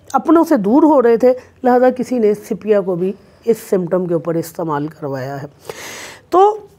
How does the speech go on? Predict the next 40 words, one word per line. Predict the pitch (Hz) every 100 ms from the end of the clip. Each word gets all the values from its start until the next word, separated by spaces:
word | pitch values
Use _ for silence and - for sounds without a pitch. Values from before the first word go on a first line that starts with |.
| -
अ, | 262 262 262 262
वापस | 226 240 359 349
मैं | 359
पलटती | 311 294 - 311
हूँ | 320 320 -
prostration | 254 247 247 247 240 339 330
की |
तरफ | 330 302 311 311
कि | - 277 262
शदीद | - 214 160 170 277 330 330
नकाहत | 254 214 - 220 - 302 -
पाई | 247 240
जाती | 240 233 220 226
है, | 190 214 202
शदीद | 190 - 214 170 170 294 330
कमज़ोरी | 285 - 214 185 196 226
पाई | 254 220 196
जाती | 202 202 196
है | 226
और | 254 285
इसमें | 294 - 269 277 294
जो | 233 262 294 - - - - -
सबसे | 339 - 392
बड़ी | 330 285
बात | 240 202 208
है | 226
वो | 240 233
ये | 214 254
कि | 285 277
patient | - - 285 - 349 320 254
में | 240 285
निकाहत | 254 214 208 220 254 302 -
इस | 269 - 160
दर्जा | 143 175 180 320
तक | 330 311
सराहियत | - - 180 165 269 311
कर | 247 175
गई | 185 185
होती | 156 160 170
है | 202